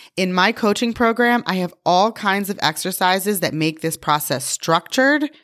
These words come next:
and quicker. So if you're ready, or if you really want to be ready and you just don't know how to get there, my program is for you. I use a specific process to support,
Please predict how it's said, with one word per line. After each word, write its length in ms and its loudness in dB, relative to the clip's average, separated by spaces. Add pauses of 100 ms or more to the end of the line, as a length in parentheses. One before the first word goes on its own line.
(140)
and 200 -4
quicker. 580 -6 (720)
So 280 2
if 160 -2
you're 120 2
ready, 560 0 (380)
or 160 0
if 200 -8
you 120 -6
really 340 0
want 320 -4
to 80 0
be 160 -2
ready 320 0
and 80 0
you 80 -2
just 200 -6
don't 180 -2
know 80 -4
how 140 0
to 60 -4
get 240 -6
there, 380 0 (480)
my 260 2
program 680 0
is 180 -2
for 140 -4
you. 340 -6 (880)
I 120 2
use 240 2
a 80 2
specific 640 0
process 680 0
to 120 -6
support, 720 -4